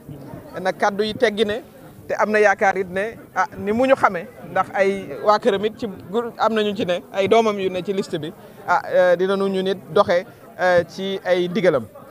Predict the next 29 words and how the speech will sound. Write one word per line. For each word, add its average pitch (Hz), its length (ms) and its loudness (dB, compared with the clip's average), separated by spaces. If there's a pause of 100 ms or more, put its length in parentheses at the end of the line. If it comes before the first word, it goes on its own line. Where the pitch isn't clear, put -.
(240)
Eh, 180 260 4
ba 175 120 -2
lépp 208 220 2
lu 240 120 0
nuy 233 120 4
def 214 160 2
rek 185 160 2 (460)
doon 196 420 0 (840)
luy 196 160 2
defar 214 240 4
Sénégal 175 480 0 (100)
ci 202 80 -6
wàllu 185 240 2
xalaat, 196 300 0 (340)
ci - 80 -6
wàllu 190 240 0
proposition, 202 800 0 (440)
ah, 185 140 4 (1000)
ñoom 214 360 2
ñi 277 220 2
it, 277 80 -8 (600)
eh, 185 480 2
wax 208 140 2
nañu 220 220 2
ko 175 120 2
ne 175 140 2
ba 180 180 -2
ñuy 190 640 -2
ñaan, 208 360 0